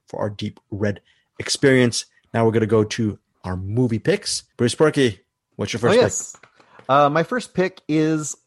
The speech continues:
Speaker 2: one of my favorite movies of the year. Uh, this, unfortunately, for most of you, is only available,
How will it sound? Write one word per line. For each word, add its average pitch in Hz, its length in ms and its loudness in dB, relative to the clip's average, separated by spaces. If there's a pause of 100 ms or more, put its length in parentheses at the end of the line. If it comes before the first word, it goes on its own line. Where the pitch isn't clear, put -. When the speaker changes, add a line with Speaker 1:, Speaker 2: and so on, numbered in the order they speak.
(120)
Speaker 2:
one 135 400 -2
of 110 360 -2
my 107 180 -2
favorite 127 580 -6
movies 110 440 -6 (160)
of 101 380 -2
the 101 80 -8
year. 85 400 -10 (120)
Uh, 104 140 -10
this, 127 300 -2
unfortunately, 156 1200 -4 (340)
for 117 140 -4
most 202 340 -6
of 110 120 -8
you, 98 340 -4 (420)
is 107 180 -12
only 160 300 -2
available, 120 840 -4